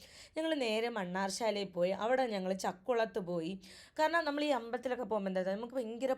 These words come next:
പോസിറ്റീവ് വൈബാണ്. എന്താ പറയുക, നമ്മൾ,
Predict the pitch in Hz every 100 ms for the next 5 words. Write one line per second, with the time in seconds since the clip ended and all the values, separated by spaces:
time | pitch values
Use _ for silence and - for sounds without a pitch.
0 | - - 233 240 262 294 285 269 262 196
1 | 170 170 160 - - - - - 285 277
2 | 254 226 220 - 269 285 302 311